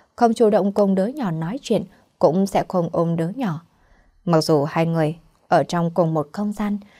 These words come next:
nhưng lại tự sống trong thế giới của chính mình, nước sông không phạm nước giếng.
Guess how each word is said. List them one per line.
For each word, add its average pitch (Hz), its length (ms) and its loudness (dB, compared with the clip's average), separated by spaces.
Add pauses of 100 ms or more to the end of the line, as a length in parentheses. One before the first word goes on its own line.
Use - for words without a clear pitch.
(200)
nhưng 175 200 0
lại 170 120 0
tự 175 180 2
sống 170 280 -2
trong 185 220 -2
thế 175 180 0
giới 180 360 -4
của 165 180 0
chính 185 300 -6
mình, 180 200 -2 (360)
nước 208 180 2
sông 180 380 -2
không 185 180 -4
phạm 185 220 -6
nước 277 200 -10
giếng. 185 260 -2